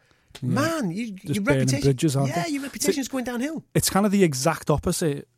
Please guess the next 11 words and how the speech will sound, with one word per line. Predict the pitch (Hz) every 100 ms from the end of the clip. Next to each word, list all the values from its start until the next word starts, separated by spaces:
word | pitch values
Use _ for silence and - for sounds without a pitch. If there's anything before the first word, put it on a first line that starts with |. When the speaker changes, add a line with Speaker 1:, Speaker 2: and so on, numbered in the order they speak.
| -
Speaker 1:
of | 139
what, | 139 139 135 - _ _ -
um, | 143 131 135 131 127 131 127 - _ _ - - _ -
Cyclone | - 143 135 147 135
Promotions | 147 139 143 - 165 156 156
and | 123
Barry | 135 135
McGuigan | 127 139 143 160
Speaker 2:
He's | 170 175
doing | 180
brilliant. | 131 170 110